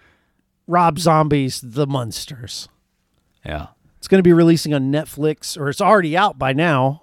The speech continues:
Speaker 1: on Netflix, so you can watch it. And it looks like it's gonna be real, real bad. Even you have to admit,
Speaker 2: I, it does,
Speaker 1: watching
Speaker 2: it looks,
Speaker 1: that,
Speaker 2: it looks terrible.
Speaker 1: it looks awful.
Speaker 2: We should just
Speaker 1: Uh,
Speaker 2: watch Hoobie Halloween instead.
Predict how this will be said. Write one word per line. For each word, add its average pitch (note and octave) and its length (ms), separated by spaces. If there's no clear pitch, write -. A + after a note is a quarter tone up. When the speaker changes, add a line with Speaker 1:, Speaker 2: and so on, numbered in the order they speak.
Speaker 1:
on C#3 240
Netflix, C3 640
so - 160
you D3 260
can G3 140
watch E3+ 320
it. F3 220
And D#3 320
it G3 120
looks A#3+ 280
like F3 160
it's - 140
gonna D#3+ 180
be C3 160
real, D3 680
real D3+ 340
bad. B2+ 380
Even G3+ 380
you F3+ 300
have E3 200
to D#3 120
admit, C3 480
Speaker 2:
I, G#2 120
it F#2 120
does, G#2+ 100
Speaker 1:
watching A2 280
Speaker 2:
it F#3+ 40
looks, E3+ 320
Speaker 1:
that, A#2 60
Speaker 2:
it A2 60
looks G2 200
terrible. C#2+ 480
Speaker 1:
it G#3+ 220
looks G3 480
awful. F3 520
Speaker 2:
We D3 160
should D#3+ 140
just E3+ 120
Speaker 1:
Uh, - 40
Speaker 2:
watch A2 240
Hoobie A#2 300
Halloween F#2+ 440
instead. C#2+ 440